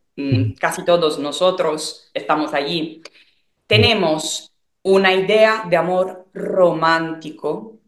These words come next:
Speaker 2: La que nos vende Hollywood, ¿no?
Speaker 1: Que, eh, no solamente Hollywood, sino las, la música, el mer-, la, la industria musical,
Speaker 2: Eso es.
Speaker 1: la, los poemas, los libros, los romances, eh,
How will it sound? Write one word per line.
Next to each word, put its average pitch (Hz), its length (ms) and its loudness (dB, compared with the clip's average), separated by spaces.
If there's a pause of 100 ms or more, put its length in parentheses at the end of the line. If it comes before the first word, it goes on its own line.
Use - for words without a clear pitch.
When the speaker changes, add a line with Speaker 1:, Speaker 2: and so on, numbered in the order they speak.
(200)
Speaker 2:
La 143 100 4
que 151 100 6
nos 147 160 6
vende 170 240 8 (120)
Hollywood, 110 480 8
¿no? 180 360 4 (960)
Speaker 1:
Que, 185 800 6
eh, - 220 -2
no 226 140 -2
solamente 277 640 2
Hollywood, 170 460 0
sino 185 640 -4 (140)
las, 190 340 0
la 190 100 2
música, 196 600 -2
el 170 60 0
mer-, 170 200 -2
la, 175 160 2
la 175 100 0
industria 196 340 -4
musical, 151 720 -2
Speaker 2:
Eso 123 420 4
es. 101 100 -4
Speaker 1:
la, 165 260 4
los 180 180 4
poemas, 156 840 2
los 175 260 4
libros, 139 580 -2
los 160 240 2
romances, 143 880 0 (220)
eh, 156 960 6